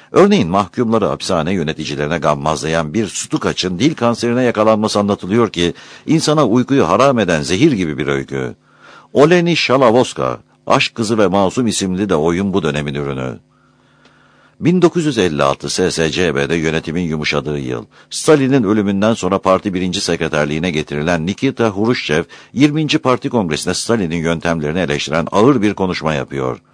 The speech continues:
Başkanın gizli nutku kamuoyuna sızdırılmıyor ama durumdan vazife çıkaran askeri yargıtay, Soljenitsin dosyasını tekrar ele alıyor, ıslah edilmiş olduğuna karar veriyor.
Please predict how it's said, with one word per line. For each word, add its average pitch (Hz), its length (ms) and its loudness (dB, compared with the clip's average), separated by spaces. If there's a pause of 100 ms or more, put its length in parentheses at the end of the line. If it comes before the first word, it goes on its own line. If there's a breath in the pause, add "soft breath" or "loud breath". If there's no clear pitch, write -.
(460 loud breath)
Başkanın 151 500 4
gizli 113 340 2
nutku 107 280 -2
kamuoyuna 90 500 0
sızdırılmıyor 80 640 -2
ama 82 220 0
durumdan 87 400 0
vazife 82 380 -2
çıkaran 85 280 0
askeri 78 380 -2
yargıtay, 82 640 0
Soljenitsin 143 640 2
dosyasını 131 460 0
tekrar 85 280 0
ele 78 160 2
alıyor, 78 400 2 (120)
ıslah 156 360 6
edilmiş 135 360 0
olduğuna 92 360 0
karar 80 340 2
veriyor. 65 460 -4